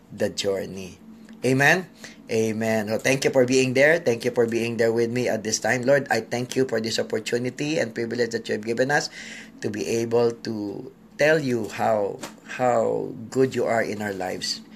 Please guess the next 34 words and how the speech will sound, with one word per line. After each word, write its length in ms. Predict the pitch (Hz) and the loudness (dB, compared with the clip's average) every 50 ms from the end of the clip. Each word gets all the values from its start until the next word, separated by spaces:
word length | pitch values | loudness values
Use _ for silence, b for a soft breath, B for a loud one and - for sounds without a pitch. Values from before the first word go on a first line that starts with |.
| B B | B B
You 140 | - 101 107 | -6 -4 -4
have 160 | 104 - - | -4 -4 -4
provided 500 | 110 104 95 101 104 104 101 101 101 90 | -4 -4 -4 -4 -4 -4 -4 -4 -6 -8
for 220 | - - - - - - | -8 -8 -10 -10 -10 -10
us. 260 | - - - - - - B B B B B B B B B | -10 -6 -6 -6 -6 -6 B B B B B B B B B
And 400 | 110 113 110 110 110 107 101 - | -2 0 0 0 0 -2 -4 -4
especially, 400 | - 120 113 - - 123 120 120 | -2 -2 0 2 2 2 2 4
Lord, 240 | 120 131 127 123 123 | 4 4 4 2 0
your 80 | 113 | -4
sharing 400 | 113 - 113 110 110 117 117 117 | -2 -2 0 0 0 -2 -2 -4
ni 80 | 113 113 | -2 0
Rose, 320 | 107 123 139 160 - - | 2 4 4 6 4 2
continue 480 | - 117 113 - - 123 120 120 120 117 | 2 -2 -4 -2 -2 -2 -2 -2 -4 -6
to 120 | - 120 - | -4 -4 -2
sustain 560 | - 110 - - - 113 117 117 113 110 107 | -2 0 -2 -2 0 -2 -2 -2 -2 -2 0
her 320 | 117 120 120 117 120 - B B B B B B B B - | 0 2 2 0 -2 -4 B B B B B B B B -6
by 160 | 101 101 101 | -4 -4 -2
your 160 | 101 101 101 | -2 -4 -4
grace 400 | 98 - 107 113 117 113 - - | -2 0 0 0 2 2 0 0
and 160 | 92 95 95 | -2 -4 -6
by 160 | - 85 90 | -8 -8 -6
your 160 | 95 101 101 98 | -6 -6 -8 -8
love. 320 | 101 95 95 92 90 - | -8 -8 -10 -10 -10 -10
Yung 160 | - 110 101 | -10 -10 -8
po 80 | - 120 | -6 -4
mga 240 | 110 113 110 110 - | -4 -2 -2 -2 -2
kasama 400 | 110 110 - 117 110 110 113 113 | -2 -2 0 0 0 0 -2 -2
ko 160 | - 123 123 | -2 -2 -2
at 80 | - | -4
nakasama 480 | 107 - 110 107 - 110 107 104 104 98 | -6 -6 -6 -4 -2 -2 -2 -2 -4 -6
ko 160 | - 104 113 | -8 -8 -8
at 20 | 113 107 | -8 -6
nanonood 400 | 107 110 110 113 107 - - 107 | -4 -4 -4 -4 -4 -4 -4 -4
ngayon, 480 | 117 135 135 135 131 131 131 135 135 | -2 0 2 4 4 2 2 0 -2